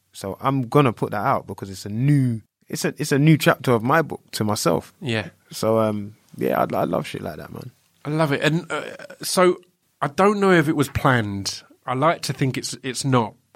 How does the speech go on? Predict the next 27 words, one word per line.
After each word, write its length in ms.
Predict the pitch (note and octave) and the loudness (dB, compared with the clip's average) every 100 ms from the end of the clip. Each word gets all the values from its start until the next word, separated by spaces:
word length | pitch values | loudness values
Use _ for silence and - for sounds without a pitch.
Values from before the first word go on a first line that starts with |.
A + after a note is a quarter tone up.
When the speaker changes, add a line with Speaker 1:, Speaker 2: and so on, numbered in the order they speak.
| _ | _
Speaker 2:
'cause 240 | - A#2+ | -4 0
I, 40 | C#3 | 0
I'm, 240 | B2+ C3 - | 2 0 2
I'm 160 | C3 C3+ | 0 4
not 180 | D#3+ - | 2 2
sure 280 | - C3+ B2+ | 2 4 4
if 100 | A#2+ | 4
you're 160 | B2+ | 2
kind 320 | - C3 A#2+ | 2 2 4
of 160 | A#2 A2+ | 4 4
the 200 | A#2+ A2+ - - - - - - _ _ _ _ - | 4 4 0 -20 -20 -20 -20 -20 _ _ _ _ -18
c-, 60 | - _ _ _ | -18 _ _ _
career 400 | - B2 B2+ A#2 | -4 2 2 4
mastermind 680 | B2 C#3+ - C3 C3 B2+ A#2+ | 4 4 2 2 4 4 2
kind 240 | - B2+ | 0 0
of 100 | A#2+ | 0
guy 360 | C3 A#2+ A#2 A#2+ | 2 2 2 0
or 260 | A#2+ A#2+ A2+ | 0 0 0
the, 360 | A2 A2+ A2+ - _ _ _ _ _ _ | 2 2 0 -4 _ _ _ _ _ _
uh, 120 | C3 | 0
"Let's 220 | A#2+ A#2 | 0 -2
just 200 | - - | -2 0
see 140 | - A2+ | 2 4
where 140 | A#2 | 4
it 40 | A#2+ | 2
all 140 | A2+ | 2
lands" 360 | A#2 A#2 G#2+ | 2 2 -2